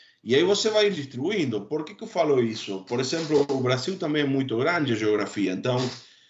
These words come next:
se você compara como é feito o churrasco em São Paulo, de novo, com toda essa evolução que teve,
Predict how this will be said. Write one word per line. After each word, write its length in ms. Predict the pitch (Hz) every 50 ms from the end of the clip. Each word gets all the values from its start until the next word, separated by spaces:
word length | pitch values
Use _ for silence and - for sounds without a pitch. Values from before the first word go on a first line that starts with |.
| _ _ _
se 160 | - - 113
você 240 | 113 120 120 - 165
compara 400 | 175 170 165 160 175 165 165 156
como 180 | - 151 151
é 40 | 147
feito 320 | - - 151 143 143 143 139
o 20 |
churrasco 680 | 123 - 127 120 139 135 143 143 143 - - 143 135 113
em 40 | 110
São 300 | - 117 104 101 101 104
Paulo, 640 | - 131 123 117 107 104 98 95 90 80 - - _ _ _ _ _ _ _ _ _ _ _ _ -
de 100 | 120 135
novo, 400 | 151 156 147 135 120 110 107 -
com 220 | 104 104 101 104
toda 280 | - 156 170 175 175 165
essa 160 | 160 - 151
evolução 540 | 139 127 127 120 117 117 - - 139 139 131
que 100 | 131 120
teve, 520 | 120 - 165 156 135 117 98 92 92 92